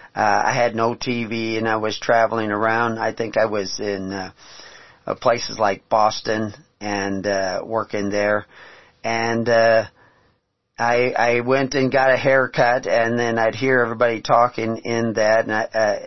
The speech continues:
in the, the barber shop, and then I also heard people talking in the grocery stores, and they were talking about,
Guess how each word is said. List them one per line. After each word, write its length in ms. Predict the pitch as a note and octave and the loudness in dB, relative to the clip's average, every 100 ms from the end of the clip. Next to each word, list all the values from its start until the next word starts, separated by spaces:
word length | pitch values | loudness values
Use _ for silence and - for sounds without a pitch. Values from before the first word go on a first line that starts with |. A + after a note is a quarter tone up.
| - | -10
in 280 | A#2 A2 A2 | -6 -6 -4
the, 320 | G#2 G#2 - _ _ _ _ _ _ _ - | -2 -4 -6 _ _ _ _ _ _ _ -10
the 160 | G#2 G2+ | -6 0
barber 320 | A2+ A#2 G#2+ | 0 2 -2
shop, 420 | - A#2 A2+ A2+ | 2 4 4 2
and 140 | F#2+ F#2+ | -2 -2
then 260 | A2 A#2 | -2 -2
I 260 | A2 A2 G#2+ - - - - _ - | 0 -2 -6 -18 -20 -20 -20 _ 0
also 420 | A#2+ - B2 A#2+ | 0 2 0 2
heard 480 | A#2 A#2+ A#2 A2+ G#2 _ _ _ _ _ _ _ _ _ _ _ _ - | 2 2 2 -2 -10 _ _ _ _ _ _ _ _ _ _ _ _ -8
people 300 | A#2+ A2+ A2+ | -6 -2 -2
talking 500 | - A2+ A#2 B2 B2 | 4 4 4 0 -2
in 180 | A#2 A#2 | 0 -2
the 120 | G#2+ | -2
grocery 480 | B2 A2+ A#2 - G#2+ | 0 2 0 -4 -8
stores, 480 | - A2+ G#2 A2 A#2 | -2 0 2 0 -2
and 100 | A2 | -2
they 80 | A2 | -2
were 80 | |
talking 500 | A2 D3+ D#3+ E3 C#3+ | 2 4 4 4 0
about, 540 | C3+ B2 A#2+ A#2+ A#2+ | 0 2 2 4 2